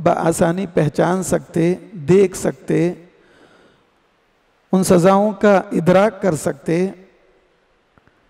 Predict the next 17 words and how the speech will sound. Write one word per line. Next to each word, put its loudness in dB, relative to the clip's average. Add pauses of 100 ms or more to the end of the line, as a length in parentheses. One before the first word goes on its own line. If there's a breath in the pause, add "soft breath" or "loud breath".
(1700)
कुछ 4
सज़ाएँ 4
ऐसी 4
भी 4 (120)
हैं -2 (1200)
जो 2
इंसान 2 (680)
सज़ा 4
नहीं -2
समझता, -2 (1500 soft breath)
इंसान 2
उन -2
सज़ा 2
को -6
सज़ा 2
नहीं -2
समझता। -6